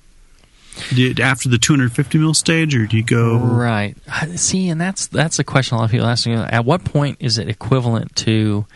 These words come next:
Speaker 2: know, a White Labs vial or a Y E smack pack? And it depends on, <laughs> you know, so many factors. But generally, when I do it, I'll do, um, you know, a, uh, off a, off a, uh, a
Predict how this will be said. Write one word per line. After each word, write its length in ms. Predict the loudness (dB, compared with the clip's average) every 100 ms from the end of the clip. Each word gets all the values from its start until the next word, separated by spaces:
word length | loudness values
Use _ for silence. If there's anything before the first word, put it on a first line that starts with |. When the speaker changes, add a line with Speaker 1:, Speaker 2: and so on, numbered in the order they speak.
| -20 -20 -16 -4
Speaker 2:
know, 80 | 0
a 20 |
White 200 | 2 2
Labs 220 | 0 0
vial 580 | 0 0 2 0 0 0
or 140 | 0
a 80 | 0
Y 200 | 0 0
E 140 | 0 -4
smack 380 | -2 -2 -2 -4
pack? 420 | -6 -8 -12 -20 _ -20 -20 -20 -20 -20 -20 -6
And 120 | -2 0
it 100 | -2
depends 560 | -4 0 0 0 0
on, 320 | 2 2 0
<laughs> 20 | -2
you 80 | -4 -4 -6 -4
know, 100 | -4
so 420 | -2 0 0 0
many 240 | 0 0 -2
factors. 680 | 0 0 0 -4 -8 -8 -12 -16 -20 -20 -20 -4
But 160 | -2 0
generally, 500 | 0 0 0 0 0
when 160 | 0
I 200 | 0 0
do 200 | 0 0
it, 240 | 0 -4 -14 -20 -20 -14 -2
I'll 140 | -2
do, 600 | 0 0 2 2 2 0
um, 640 | 0 0 0 -2 -4 -8 -14 _ _ -16 -6
you 100 | -2
know, 240 | -2 -4
a, 340 | -4 -4 -2 -4
uh, 400 | -4 -4 -6 -8 -12 -16 -16 -16 -18 -10
off 280 | -4 -2 -2
a, 100 | -4
off 260 | -4 -4 -2
a, 280 | -2 -2
uh, 300 | -2 -2 -4 -8 -14 -12
a 200 | -10 -10